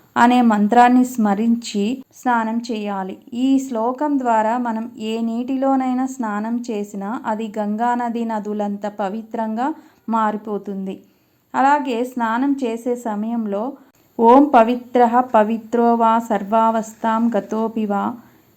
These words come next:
యః స్మరేత్ పుండరీకాక్షం స బాహ్యాభ్యంతరః శుచిః." ఈ మంత్రం వల్ల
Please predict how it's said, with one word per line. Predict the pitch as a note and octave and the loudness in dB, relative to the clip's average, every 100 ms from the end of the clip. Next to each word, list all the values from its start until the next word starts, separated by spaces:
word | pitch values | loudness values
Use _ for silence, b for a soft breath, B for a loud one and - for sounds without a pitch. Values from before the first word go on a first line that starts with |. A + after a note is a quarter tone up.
| - | -2
యః | B3+ | 2
స్మరేత్ | C#4 C4+ C4 B3+ B3+ C4+ C4+ | 2 0 2 4 4 2 0
పుండరీకాక్షం | A#3+ A3+ A#3+ B3 C4 C4 B3 A3 A3 A#3 A#3 B3+ | 0 2 2 2 2 2 4 2 0 -2 0 0
స | C4 B3+ B3+ | 0 2 4
బాహ్యాభ్యంతరః | G#3+ G#3+ G#3+ B3 A#3+ A#3 G3+ A3 A3+ A#3 A#3 G#3+ G3+ G3 B3 | 4 4 2 2 2 2 0 -2 -2 -2 0 2 2 0 -2
శుచిః." | C4 G3+ - G3 - G3+ G3+ b b b b b | -4 -10 -8 -10 -6 -8 -8 b b b b b
ఈ | A#3 C4 | 4 6
మంత్రం | B3+ A#3 A#3+ C#4 C#4+ | 6 6 4 4 6
వల్ల | B3+ A3 G#3 A3+ | 6 6 4 4